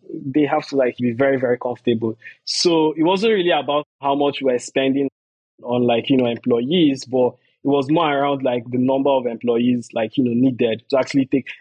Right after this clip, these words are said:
again, and that's, like, you know, the other lesson I talked about, right? Like, whenever you're taking money or whenever you're starting a business, right, you need to, like, you know, know where you want to be in, like, the next one year, next two years.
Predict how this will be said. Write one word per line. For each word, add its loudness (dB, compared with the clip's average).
again, 0
and 2
that's, 0
like, -4
you 2
know, 0
the -2
other 2
lesson -4
I -2
talked -4
about, 0
right? 0
Like, 0
whenever 0
you're 2
taking 0
money 2
or 2
whenever 2
you're 2
starting -4
a -4
business, -4
right, 0
you 4
need 4
to, -4
like, 0
you 0
know, 0
know 2
where 2
you -4
want -2
to -6
be 2
in, 0
like, -4
the -6
next -2
one 2
year, 0
next -2
two 2
years. 0